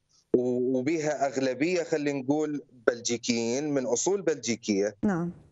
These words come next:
Speaker 1: ال-، ال-، ال-، الأطفال، المجموعة، ما أقدر أقول أطفال طبعًا، ال-، المجموعة المتوحشة هذه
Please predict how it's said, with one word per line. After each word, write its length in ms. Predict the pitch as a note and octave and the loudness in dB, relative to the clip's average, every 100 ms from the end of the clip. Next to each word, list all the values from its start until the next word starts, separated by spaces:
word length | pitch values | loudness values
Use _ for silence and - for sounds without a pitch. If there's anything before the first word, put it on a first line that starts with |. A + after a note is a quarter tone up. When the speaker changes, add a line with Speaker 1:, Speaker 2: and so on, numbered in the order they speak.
| _ _ - | _ _ -4
Speaker 1:
ال-، 240 | B2+ B2+ | 0 0
ال-، 220 | C3 B2+ C3+ | 0 0 0
ال-، 320 | B2 A#2+ B2 | 0 0 0
الأطفال، 840 | B2+ - C3+ - E3 F#3 F#3+ C#3+ | 0 0 -4 0 0 0 -2 -2
المجموعة، 760 | C#3 C3+ A2 D3+ F#3 C#3 A2 G2+ | -2 -2 0 -2 0 -2 -2 -2
ما 220 | B2 D3+ | -2 0
أقدر 320 | D3 C3 B2+ | -2 -2 -2
أقول 240 | A#2+ A#2+ A#2 | 0 0 0
أطفال 380 | A2+ - A#2+ A#2 | 0 0 0 0
طبعًا، 260 | A#2+ A2+ | -2 0
ال-، 260 | A#2+ A#2+ B2 | -2 -2 0
المجموعة 600 | B2 A#2 A2+ D#3+ F#3 D3 | 2 0 0 0 0 -2
المتوحشة 760 | C3 B2+ B2+ D3 - D#3 C3 | -2 0 0 0 -2 -2 0
هذه 440 | G#2+ A#2 G#2+ G2+ | 0 0 0 -2